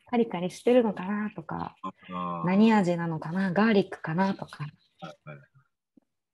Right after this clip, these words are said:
Speaker 1: そんな風に思ってしまいます。
Speaker 2: いやー、素晴らしい、素晴らしい。あの、
Speaker 1: <laughs>
Speaker 2: ちょっと一応、あの、この会社の、まあ、経営者として、あの、僕たち、アイズっていう、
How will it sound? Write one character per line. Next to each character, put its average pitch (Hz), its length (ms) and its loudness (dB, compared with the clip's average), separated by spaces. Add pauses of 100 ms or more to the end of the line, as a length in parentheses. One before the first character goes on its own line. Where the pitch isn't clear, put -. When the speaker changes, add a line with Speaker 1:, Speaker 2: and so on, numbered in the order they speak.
(360)
Speaker 1:
そ 202 60 -6
ん 190 40 -2
な 185 60 -2
風 185 140 -2
に 151 100 -2
思 147 80 0
っ - 20 0
て 147 60 0
し 120 40 2
ま 120 60 2
い 113 40 0
ま 98 400 -2
す。 82 40 -6
Speaker 2:
い 80 140 -8
や 73 80 -8
ー、 - 100 -10
素 - 120 -12
晴 135 100 2
ら 143 100 0
し - 120 -12
い、 95 260 -2
素 - 140 -8
晴 127 100 2
ら 127 80 0
し - 140 -4
い。 262 80 8
あ - 60 2
の、 269 340 4
Speaker 1:
<laughs> - 1120 -20
Speaker 2:
ち - 60 2
ょ 190 40 4
っ - 20 -4
と 147 80 4
一 135 180 4
応、 147 120 4
あ 147 60 4
の、 143 160 4
こ 147 100 2
の 143 80 4
会 139 200 4
社 139 140 2
の、 131 280 -2
ま 123 160 -2
あ、 92 60 -4
経 104 180 4
営 98 40 2
者 82 160 -6
と - 120 -16
し - 120 -20
て、 78 360 -12 (760)
あ 78 120 -16
の、 71 140 -18
僕 82 220 -16
た 87 140 -10
ち、 71 260 -18 (160)
ア 87 140 -8
イ 87 60 -6
ズ 78 200 -16
っ - 200 -20
て 82 60 -12
い 73 220 -12
う、 73 80 -20